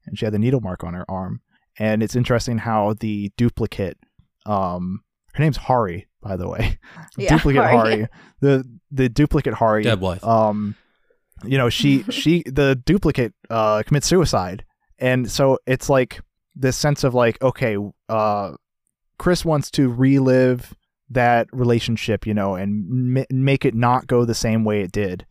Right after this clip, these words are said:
Speaker 1: And then it goes exactly the same way it did, you know? It fights, he, you know, he gets his distance from her, and then she kills herself.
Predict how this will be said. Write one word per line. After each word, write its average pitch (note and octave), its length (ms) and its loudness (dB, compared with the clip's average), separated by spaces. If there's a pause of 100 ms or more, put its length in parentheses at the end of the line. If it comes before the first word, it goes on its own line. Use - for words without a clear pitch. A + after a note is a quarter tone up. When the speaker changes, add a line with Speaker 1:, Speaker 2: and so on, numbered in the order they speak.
(240)
Speaker 1:
And B2+ 120 0
then C3 100 2
it C3 60 2
goes C3 200 2
exactly A2+ 480 -2
the G2+ 100 -4
same G2+ 240 -2
way F#2 160 -2
it F2 80 -8
did, F2 320 -10 (260)
you G#2+ 120 -2
know? F#2+ 300 0 (340)
It - 160 -12
fights, - 460 -2 (220)
he, G2+ 460 -6 (320)
you A#2 140 -6
know, G#2 220 0
he G#2+ 320 -6 (320)
gets B2+ 200 -2
his A2 160 -6
distance D3 380 0
from A2+ 200 -2
her, A2+ 180 -2
and G2+ 160 -4
then G2+ 80 -2
she A2 140 -6
kills D3 220 2
herself. G#2 440 -6